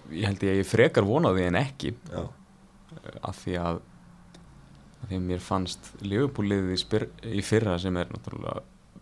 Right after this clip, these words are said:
Speaker 1: fantagott lið, mér fannst þeir samt vera að fá ú-, úrslit,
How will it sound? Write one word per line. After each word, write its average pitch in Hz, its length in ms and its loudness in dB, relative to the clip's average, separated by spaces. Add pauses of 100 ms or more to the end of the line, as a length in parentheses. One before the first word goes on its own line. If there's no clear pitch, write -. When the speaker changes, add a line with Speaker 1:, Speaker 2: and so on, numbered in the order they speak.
(160)
Speaker 1:
fantagott 95 580 -6
lið, 120 140 2
mér 90 160 2
fannst 87 140 -4
þeir 90 100 -4
samt 90 160 -6
vera 92 180 2
að 87 120 -4
fá 95 240 4
ú-, - 1700 -8
úrslit, - 840 2